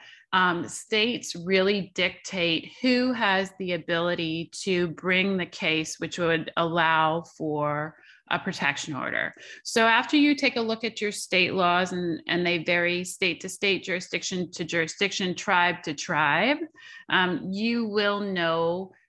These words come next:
the age that you need to be to petition.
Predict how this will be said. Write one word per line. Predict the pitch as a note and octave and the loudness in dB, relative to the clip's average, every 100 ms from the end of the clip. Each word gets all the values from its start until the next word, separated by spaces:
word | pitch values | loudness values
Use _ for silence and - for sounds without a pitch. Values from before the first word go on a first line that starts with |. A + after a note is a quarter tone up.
| _ | _
the | G3 E3 | -4 0
age | - F3+ F3 F3+ E3+ - | 2 2 2 0 -4 -4
that | E3+ E3+ - | -4 -4 -4
you | |
need | F#3 E3+ D#3+ | -4 -4 -4
to | |
be | D3+ D3+ D3+ | -4 -4 -4
to | E3 | -12
petition. | - G3+ F3+ - - F3 | -8 -4 -2 -4 -8 -12